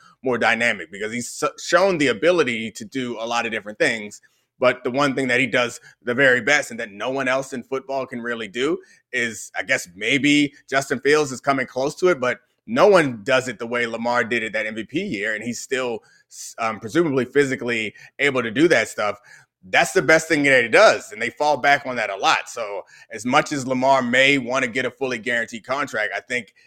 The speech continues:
he has to be conscious or, uh, of where he takes his talents and who he marries them up with, because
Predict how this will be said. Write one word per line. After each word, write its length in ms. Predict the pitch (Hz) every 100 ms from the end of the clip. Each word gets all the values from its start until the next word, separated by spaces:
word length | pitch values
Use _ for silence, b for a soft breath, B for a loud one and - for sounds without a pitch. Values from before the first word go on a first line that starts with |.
| b
he 200 | _ 131
has 180 | 156 160
to 80 | 151
be 300 | 143 156 135 _ _ _ _ _ _ _ _ _ -
conscious 560 | 120 160 - 143 135
or, 340 | 120 117 110 104
uh, 100 | 107 - -
of 260 | 135 113 98
where 220 | 135 143
he 80 | 139
takes 340 | 139 143 -
his 140 | 117
talents 460 | - 143 123 98 -
and 80 | 107
who 180 | 113 139
he 120 | 127
marries 320 | 120 123 110
them 140 | 110
up 160 | 131 110
with, 220 | 104 104
because 480 | 101 - 110 101 -